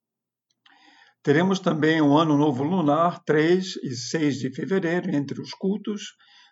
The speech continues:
um evento multicultural, onde a cultura encontra o cristianismo. Celebre e aprenda conosco enquanto nos reunimos para celebrar o Ano Novo.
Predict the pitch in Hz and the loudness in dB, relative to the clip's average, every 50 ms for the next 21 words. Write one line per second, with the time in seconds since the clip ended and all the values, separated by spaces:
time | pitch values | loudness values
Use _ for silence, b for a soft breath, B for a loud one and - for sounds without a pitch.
0 | b - - - 147 143 113 147 156 165 160 165 143 143 160 170 170 - - 175 | b -8 -4 -2 -2 0 0 2 0 0 0 0 0 0 0 -2 -2 -6 -8 -8
1 | 156 - - 165 139 131 127 - - - - _ b b b b b b b b | -8 -6 -4 -4 -2 -2 -2 -2 -4 -8 -12 _ b b b b b b b b
2 | _ - 151 165 131 143 143 135 - 175 165 - - - 175 196 220 214 208 196 | _ -2 0 2 4 4 2 2 0 -6 -10 -8 -2 2 2 4 4 4 2 0
3 | - 160 160 170 175 175 175 185 170 175 - - - 139 139 117 - - 143 160 | -2 0 0 0 0 0 -2 -2 0 0 0 0 -2 -4 -4 -6 -6 -4 -4 -4
4 | 170 - - - 170 160 147 139 131 120 113 110 120 117 117 - _ _ _ _ | -2 -2 -2 -2 0 2 2 2 2 2 0 -4 -6 -6 -8 -12 _ _ _ _
5 | _ _ b b b b b b b - - - 160 143 135 127 131 147 180 190 | _ _ b b b b b b b -8 -2 0 0 2 4 4 4 4 4 4
6 | 208 220 226 226 226 - - 156 147 147 139 - - 156 139 151 165 190 202 196 | 2 2 2 0 0 0 0 2 2 2 2 0 -2 -4 -2 -2 -2 -2 -2 -4
7 | 190 202 190 202 196 196 185 165 170 175 170 170 165 - - 190 156 151 147 135 | -4 -4 -4 -2 -2 -2 0 0 -2 -2 -4 -4 -6 -8 -8 -6 -4 -4 -4 -6
8 | 139 147 151 156 180 185 185 185 160 156 143 131 - - 170 175 170 156 143 143 | -2 0 0 0 0 0 -2 -2 -2 -2 -4 -6 -6 -6 -4 -4 -4 -2 -2 -2
9 | 156 160 165 170 170 170 175 - - _ b b b b b b b b b b | -2 -2 -2 -4 -8 -8 -12 -16 -20 _ b b b b b b b b b b
10 | b - 151 143 143 127 120 - - 190 180 160 156 135 107 123 143 147 156 156 | b 0 0 2 2 0 -2 0 0 2 4 4 4 2 2 2 2 2 2 2
11 | 147 135 131 143 160 160 160 147 139 135 127 117 - - - | 2 2 2 2 2 2 0 2 2 2 2 0 0 -4 -10